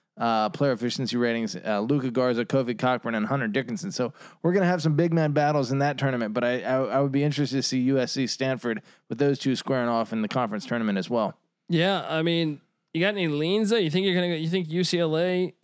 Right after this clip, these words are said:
Speaker 2: I mean, right now it's a, it's a
Speaker 1: Look,
Speaker 2: really
Speaker 1: you guys
Speaker 2: a
Speaker 1: been
Speaker 2: five-team
Speaker 1: sleeping
Speaker 2: race.
Speaker 1: on U S C all fucking year. I'm going Trojans.
Speaker 2: Buffs beat 'em in L A. They, they play 'em again in Boulder in, like, a week. Uh, Nick, any leans?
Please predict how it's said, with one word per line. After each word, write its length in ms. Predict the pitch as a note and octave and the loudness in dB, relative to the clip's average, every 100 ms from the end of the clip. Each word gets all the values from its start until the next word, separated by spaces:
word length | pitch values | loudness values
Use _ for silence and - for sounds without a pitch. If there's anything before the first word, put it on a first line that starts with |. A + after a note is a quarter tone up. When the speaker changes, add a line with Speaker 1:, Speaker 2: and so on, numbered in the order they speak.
| E2+ | -8
Speaker 2:
I 40 | D#3 | -4
mean, 220 | D3+ C#3 | -2 -2
right 160 | F3+ | -2
now 240 | F3+ F#3+ E3+ | 0 0 0
it's 140 | C3 | -2
a, 180 | A#2+ D3 | -4 -4
it's 140 | D#3 | -4
a 100 | C3 | -4
Speaker 1:
Look, 220 | A#2 B3 E3+ | 0 0 2
Speaker 2:
really 220 | A3 F#4+ | 2 4
Speaker 1:
you 40 | |
guys 220 | F#4 D#4 C4+ | 2 2 2
Speaker 2:
a 40 | F3 | 2
Speaker 1:
been 160 | B3 | 4
Speaker 2:
five-team 160 | G#3 F3+ | 4 2
Speaker 1:
sleeping 420 | C#3 G3+ G#3 G#3+ | 2 2 2 2
Speaker 2:
race. 80 | G#3+ | 2
Speaker 1:
on 220 | F#3+ F#3+ | 4 4
U 220 | F3 F#3+ | 4 4
S 180 | F#3 E3+ | 4 0
C 300 | - F#3 F#3 | 0 2 4
all 240 | D3 D3+ D#3+ | 4 2 0
fucking 440 | F3+ E3+ F3+ D#3+ | -2 -2 0 2
year. 160 | F#3 F3 | 4 2
I'm 180 | C3+ | 2
going 300 | D3+ E3+ F3 | 2 2 2
Trojans. 560 | D#3 E3 F#3+ C#3+ F#2+ - _ _ - | 2 2 2 0 -8 -10 _ _ -10
Speaker 2:
Buffs 360 | D#3 D#3 G#3 - | -2 0 0 0
beat 200 | B3 A3+ | 2 2
'em 120 | F#3+ | 2
in 360 | F3 G#3 A3+ | 0 2 2
L 300 | - F#3 F3+ | 0 0 2
A. 360 | F3 D#3 C#3+ D3 _ | 2 2 0 -2 _
They, 300 | E3+ E3 D#3 | -2 0 0
they 240 | D#3+ D#3 D3+ | 0 0 -2
play 360 | F3 - F#3+ | -6 -2 0
'em 60 | F3 | 0
again 360 | D3 D3 F3+ F3+ | 0 0 2 2
in 100 | D#3 | 2
Boulder 360 | D#3 E3+ D#3 | 2 2 2
in, 100 | C3 | 0
like, 140 | C3 B2 | -2 -2
a 60 | |
week. 420 | B2 D3+ C#3+ - - _ _ _ - | 2 2 0 -4 -16 _ _ _ -4
Uh, 300 | D3 C#3+ C#3+ | 0 2 2
Nick, 260 | F3 G3 E3 | 0 0 0
any 200 | F#3+ F#3 | 2 2
leans? 480 | F3+ A3 B3+ - | 2 2 0 -4